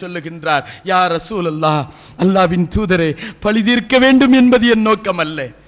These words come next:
பழி தீர்க்க வேண்டும் என்பது என் நோக்கம் அல்ல. உங்கள் பூ உடல் பொன்மேனியில் இந்த ஹாத்தமுன்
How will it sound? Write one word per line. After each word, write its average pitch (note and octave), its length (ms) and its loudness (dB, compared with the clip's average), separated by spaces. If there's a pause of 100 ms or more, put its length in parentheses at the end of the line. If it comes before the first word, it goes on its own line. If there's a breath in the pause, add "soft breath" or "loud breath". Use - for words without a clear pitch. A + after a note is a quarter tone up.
(340 loud breath)
பழி A#3 240 0
தீர்க்க D4 340 0
வேண்டும் C#4+ 320 0
என்பது C4+ 300 -2
என் B3 120 -4
நோக்கம் B3+ 360 -4
அல்ல. A#3 140 -6 (420 loud breath)
உங்கள் C4+ 360 0
பூ D4 80 -2 (160)
உடல் C#4+ 240 2 (320 loud breath)
பொன்மேனியில் D4+ 800 2 (260 loud breath)
இந்த C#4+ 160 2 (140)
ஹாத்தமுன் D4+ 520 0